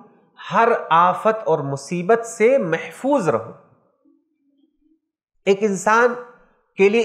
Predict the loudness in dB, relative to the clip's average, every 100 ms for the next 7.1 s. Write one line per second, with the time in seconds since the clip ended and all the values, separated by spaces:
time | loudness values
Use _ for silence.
0 | -2 -8 -4 2 4 4 2 -2 0 0
1 | 0 0 0 -2 -6 -6 -12 -18 -20 _
2 | _ _ _ _ _ _ _ _ _ _
3 | _ -10 -2 2 4 2 2 2 4 2
4 | 2 -4 -16 -20 _ _ _ _ _ _
5 | _ _ _ _ _ 2 6 8 8 6
6 | 4 6 6 4 2 2 4 4 2 2
7 | 6